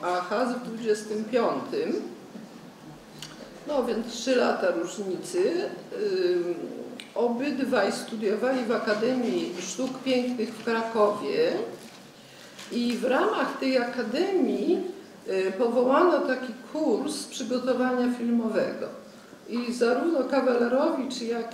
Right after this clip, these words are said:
i Has ukończyli ten kurs przygotowania, e, filmowego i, mm, potem, no, czy też w trakcie nawet tego, e, kursu już, a potem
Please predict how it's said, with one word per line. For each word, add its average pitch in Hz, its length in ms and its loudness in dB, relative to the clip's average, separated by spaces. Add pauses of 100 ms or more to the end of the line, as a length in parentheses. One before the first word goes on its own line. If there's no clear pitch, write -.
(180)
i 214 360 -6 (340)
Has 277 400 2 (120)
ukończyli 262 520 2
ten 175 280 -2
kurs 220 380 0
przygotowania, 180 960 -2 (580)
e, 160 280 2 (100)
filmowego 165 1040 0 (520)
i, 320 440 -2 (220)
mm, 247 280 -2
potem, 226 440 2
no, 185 80 -2 (800)
czy - 80 -12 (120)
też 139 160 -2
w - 120 -12
trakcie 202 440 0
nawet 202 340 -4
tego, 175 560 2 (400)
e, 160 260 0 (360)
kursu 190 520 0
już, 170 320 0
a 151 120 0
potem 147 360 -4